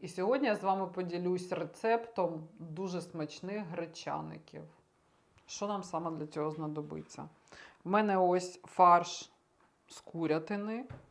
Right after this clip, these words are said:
відварена вже гречка, цибулина, сіль,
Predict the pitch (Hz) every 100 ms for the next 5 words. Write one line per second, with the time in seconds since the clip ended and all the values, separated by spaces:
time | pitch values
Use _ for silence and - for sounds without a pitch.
0 | _ _ _ _ - - 170 165 175 208
1 | 208 185 175 156 165 165 151 156 165 156
2 | 147 - - 180 196 - - - - -
3 | _ _ _ _ _ _ _ _ - -
4 | 196 185 185 170 151 156 175 208 262 -
5 | _ - - _ _ _ - - 202 180